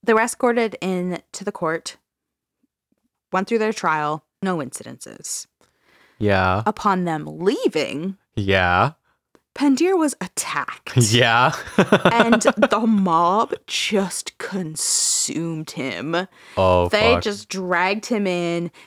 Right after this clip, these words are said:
Speaker 1: They beat his ass. They were pulling on his clothes.
Speaker 2: Yep.
Speaker 1: To the point that when the cops finally got to Pandir to try and drag him out,
Speaker 2: Yeah.
Speaker 1: he was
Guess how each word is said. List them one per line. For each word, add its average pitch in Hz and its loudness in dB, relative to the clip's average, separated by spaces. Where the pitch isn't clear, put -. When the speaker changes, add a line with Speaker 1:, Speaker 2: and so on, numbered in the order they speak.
Speaker 1:
They 185 -2
beat 262 -6
his 180 -4
ass. 160 -2
They 185 0
were 185 2
pulling 196 0
on 170 -2
his 170 -6
clothes. 156 -2
Speaker 2:
Yep. 90 2
Speaker 1:
To 269 0
the 226 0
point 220 -4
that 226 0
when 202 -2
the 175 -6
cops - -2
finally 190 0
got 135 -4
to - -4
Pandir 254 0
to 247 -12
try 208 -8
and 180 -6
drag 165 -6
him 151 -8
out, 170 0
Speaker 2:
Yeah. 90 2
Speaker 1:
he 214 0
was 302 -4